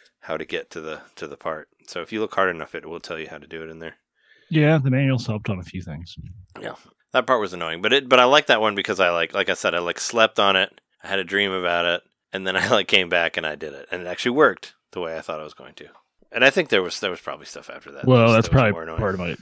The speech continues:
Speaker 2: problem. I haven't slept since I started playing it a few days ago, so.
Speaker 1: Since you started
Speaker 2: Maybe
Speaker 1: playing that,
Speaker 2: I, I
Speaker 1: yeah.
Speaker 2: need to have a dream, yeah. Uh, I got to it, actually, no, I got to it pretty quickly after last week. I,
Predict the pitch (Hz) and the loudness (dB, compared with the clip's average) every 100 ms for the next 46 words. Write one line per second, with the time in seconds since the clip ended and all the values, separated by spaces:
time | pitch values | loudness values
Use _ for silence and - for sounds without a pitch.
0 | - 101 95 92 92 - - 95 85 - | -8 -6 -4 -4 -6 -6 -6 -6 -6 -10
1 | 80 76 - - - 82 78 85 82 80 | -10 -10 -12 -12 -8 -8 -6 -6 -6 -10
2 | - - 80 82 78 78 80 78 76 80 | -14 -16 -16 -10 -10 -10 -12 -14 -12 -14
3 | - - 73 - - _ _ _ _ _ | -16 -18 -20 -20 -20 _ _ _ _ _
4 | _ _ - 104 95 - 95 87 87 82 | _ _ -10 -8 -4 -2 0 0 -2 -2
5 | 82 - _ 98 95 95 98 95 87 82 | -6 -6 _ -8 -4 -2 0 -2 -2 -4
6 | 85 82 82 80 80 82 _ - - - | -4 -6 -6 -8 -8 -12 _ -20 -8 4
7 | 156 123 180 196 - 156 - 120 113 113 | 4 6 6 6 8 4 4 -2 -2 -2
8 | 95 90 110 170 233 185 135 151 123 - | -2 0 2 4 6 6 6 4 4 2
9 | 123 117 104 104 - 101 98 95 - 95 | 2 2 2 2 0 -2 0 -2 -4 -6
10 | 87 - - 95 90 87 | -6 -8 -12 -8 -6 -8